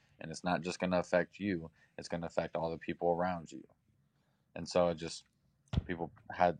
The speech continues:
the guys had this invincible mentality, this rebel mentality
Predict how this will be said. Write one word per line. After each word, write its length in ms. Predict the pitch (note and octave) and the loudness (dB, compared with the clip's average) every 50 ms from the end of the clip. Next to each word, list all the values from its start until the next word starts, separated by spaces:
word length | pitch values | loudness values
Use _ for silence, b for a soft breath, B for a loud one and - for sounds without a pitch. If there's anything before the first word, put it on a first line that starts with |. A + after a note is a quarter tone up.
| - B1 | -4 -10
the 100 | - E2+ | -6 -4
guys 300 | E2+ E2+ F2 F2+ F2+ - | -2 0 0 0 0 0
had 200 | F2 F2+ F2 F2 | 0 0 0 0
this 180 | F2 E2+ - F2+ | -2 -4 -4 -4
invincible 540 | F2+ E2+ D#2+ F2+ F2+ E2+ - F2 F#2 F2+ | -6 -4 -4 -4 -6 -6 -4 -2 0 0
mentality, 580 | F2+ F2+ F2+ E2+ - G2 F#2 F#2+ F#2+ F#2+ F2+ F2+ | 0 -2 -4 -2 0 2 6 6 6 6 4 2
this 220 | E2 E2+ - - | -4 -8 -8 -6
rebel 240 | - F2 F2 E2+ F2+ | -4 -4 -2 -4 -4
mentality 680 | F2+ F2 F2 - - F2+ F#2 G2+ F#2+ F2 E2 E2+ F2 | -8 -8 -10 -8 0 4 6 6 6 4 2 -6 -14